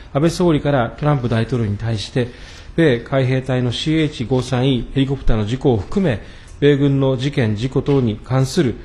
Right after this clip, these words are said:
地元の懸念に真摯に対応することが重要である旨、述べたところであります。えー、防衛省自衛隊としては、沖縄県民、ひいては日本国民の米軍に対する信頼が、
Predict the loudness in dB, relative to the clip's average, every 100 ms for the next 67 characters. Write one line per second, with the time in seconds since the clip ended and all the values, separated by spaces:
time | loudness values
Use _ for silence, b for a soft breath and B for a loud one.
0 | B B -2 2 2 2 0 2 2 2
1 | 2 0 0 2 2 0 -2 0 2 2
2 | 0 -4 -2 0 0 2 2 2 2 2
3 | 2 0 B B -2 0 2 0 -2 0
4 | 0 0 -2 -4 -10 B B B B B
5 | 2 4 4 2 0 0 0 -2 -4 -6
6 | -2 0 0 -4 B B -8 -2 2 2
7 | 2 2 2 0 B B -6 0 2 4
8 | 2 2 4 2 2 -2 0 2 2 0
9 | -2 -6 -16 0 2 4 2 2 0 0
10 | 0 -2 0 0 2 0 -2